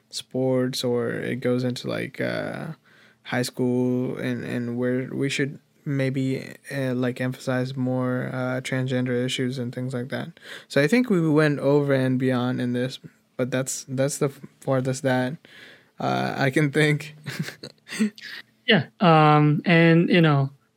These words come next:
Speaker 2: we appreciate you guys coming back and listening to us. Um, <laughs> yeah. Um, I was gonna say something, but my um took it out. I've been saying lots of bumps. That's something that I wanna work on. <laughs> But yeah,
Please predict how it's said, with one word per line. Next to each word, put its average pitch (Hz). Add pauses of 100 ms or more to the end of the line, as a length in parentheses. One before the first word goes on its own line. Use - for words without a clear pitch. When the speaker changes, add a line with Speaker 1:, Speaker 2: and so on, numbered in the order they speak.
(480)
Speaker 2:
we 170
appreciate 175
you 170
guys 156
coming 156
back 147
and 143
listening 143
to 147
us. 147
Um, 131 (300)
<laughs> -
yeah. 208 (200)
Um, 151 (440)
I 170
was 151
gonna 156
say 156
something, 151
but 143
my 139
um 143
took 143
it 147
out. 143
I've 170
been 262
saying 180
lots 143
of 156
bumps. 135
That's 147
something 185
that 190
I 170
wanna 147
work 143
on. 135
<laughs> - (460)
But 180
yeah, 220